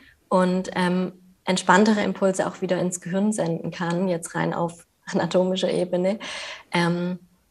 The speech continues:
und deswegen habe ich sehr lange die Erfahrung gemacht, Glaubenssätze einfach weg, quasi auch den Anspruch zu haben, ganz wegzubekommen, ähm, ist meiner Meinung nach, ähm,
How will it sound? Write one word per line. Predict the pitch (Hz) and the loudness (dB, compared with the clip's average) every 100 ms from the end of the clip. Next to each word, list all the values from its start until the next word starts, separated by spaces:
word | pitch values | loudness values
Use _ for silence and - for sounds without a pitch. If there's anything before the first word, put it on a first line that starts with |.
| _ | _
und | - 175 170 | -6 -4 -2
deswegen | 175 175 185 180 175 175 - - _ _ | -4 0 2 2 2 -4 -10 -20 _ _
habe | 196 180 185 | -2 0 0
ich | - - - _ | -4 -12 -20 _
sehr | - - 185 | -6 0 4
lange | 185 190 | 4 4
die | |
Erfahrung | 190 190 196 190 | 2 4 2 2
gemacht, | 190 190 190 - | 2 -2 -2 -6
Glaubenssätze | 196 190 190 196 190 190 196 190 | -2 2 2 2 -2 -2 -4 -2
einfach | 196 190 190 196 | 0 -2 -2 0
weg, | 202 196 _ _ - 226 - | 0 -2 _ _ -16 -14 2
quasi | 196 196 196 - - - | 4 4 0 -4 -8 -4
auch | 190 | 0
den | 208 | 2
Anspruch | - 220 220 220 | 6 4 4 -4
zu | - 190 | -2 0
haben, | 196 196 196 | 0 2 2
ganz | 196 202 - | 2 0 2
wegzubekommen, | 202 - - - 233 233 - 226 233 254 277 302 - _ _ _ _ _ _ - | 2 0 -8 -6 -4 -4 2 4 6 4 2 0 -8 _ _ _ _ _ _ -4
ähm, | 202 196 196 | 0 2 0
ist | 190 - | -2 0
meiner | 190 196 196 | 2 4 4
Meinung | 196 185 185 | 4 2 0
nach, | 180 180 185 - - - _ _ _ - | -2 -4 -6 -10 -20 -20 _ _ _ -4
ähm, | 185 180 | -2 -4